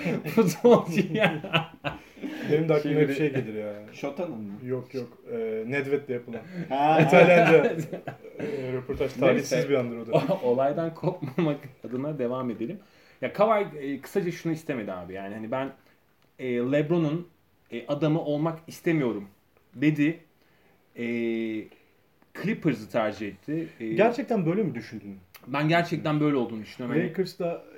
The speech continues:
Speaker 2: A D ve LeBron'un yanında gölgede kalacağını mı düşünüyordun?
Speaker 1: Ya şu bir kere ya şimdi olası bir,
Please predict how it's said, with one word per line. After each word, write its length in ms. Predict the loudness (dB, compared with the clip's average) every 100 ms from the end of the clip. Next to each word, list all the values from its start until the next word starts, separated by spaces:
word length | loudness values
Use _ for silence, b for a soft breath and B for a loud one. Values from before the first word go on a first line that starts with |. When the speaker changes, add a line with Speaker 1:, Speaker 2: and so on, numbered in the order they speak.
| -8
Speaker 2:
A 20 |
D 440 | -4 -4 -4 -4 -2
ve 240 | 0 -2 -4 -10 -6
LeBron'un 340 | -4 -4 -2
yanında 560 | 0 0 -2 -2 -4 -6 -12 -12
gölgede 400 | -8 -6 -4 -4
kalacağını 420 | -2 -4 -4 -6
mı 120 | -8 -10
düşünüyordun? 400 | -12 -10 -6 -4
Speaker 1:
Ya 80 |
şu 460 | -4 -6 -2 -2 -2
bir 80 | -4
kere 200 | -2 0
ya 140 | -2
şimdi 420 | -6 -6 -4 -6 -6
olası 380 | -2 0 0 -2
bir, 220 | -4 -6